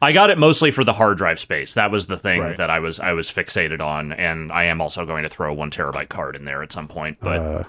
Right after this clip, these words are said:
Speaker 3: oh, anti-glare etched glass is
Speaker 1: Yes.
Speaker 3: what
Speaker 2: Okay.
Speaker 3: the expensive model has.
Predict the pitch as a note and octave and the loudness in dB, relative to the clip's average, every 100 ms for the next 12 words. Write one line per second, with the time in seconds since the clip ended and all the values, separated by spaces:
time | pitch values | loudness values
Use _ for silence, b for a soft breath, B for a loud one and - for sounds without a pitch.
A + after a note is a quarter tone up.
0 | - _ _ C#3 C#3 A2 - - _ _ | -12 _ _ 6 8 8 4 -8 _ _
1 | _ _ _ _ _ A#2+ C3+ C#3+ B2+ A2+ | _ _ _ _ _ 4 6 8 6 8
2 | A2+ A#2 A#2 - A#2 - - G#2 G2 G#2 | 8 10 8 6 4 4 2 2 6 8
3 | F#2+ D#2+ - - - A2 F2 F2+ F2 F#2 | 6 6 2 -2 0 4 4 4 4 2
4 | F2 - G2 E2+ F2+ D#2+ E2+ E2 E2 E2 | 0 0 2 2 0 2 2 2 0 -2
5 | D2+ - | -2 -4